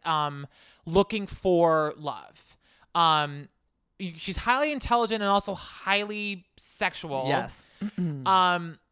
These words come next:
Speaker 1: and, uh, her parents set her up on a blind date.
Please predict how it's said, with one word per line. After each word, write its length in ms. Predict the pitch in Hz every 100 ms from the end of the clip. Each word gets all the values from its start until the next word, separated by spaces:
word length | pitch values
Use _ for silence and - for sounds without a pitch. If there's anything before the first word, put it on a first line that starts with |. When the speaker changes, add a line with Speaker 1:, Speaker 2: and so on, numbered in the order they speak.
| _ _
Speaker 1:
and, 580 | 190 190 180 180 175 - _
uh, 220 | 175 170
her 120 | 165
parents 600 | 196 - 269 294 202 175
set 180 | - 190
her 160 | 175 185
up 140 | 160
on 80 | 170
a 60 | 175
blind 280 | 160 143 147
date. 280 | 71 -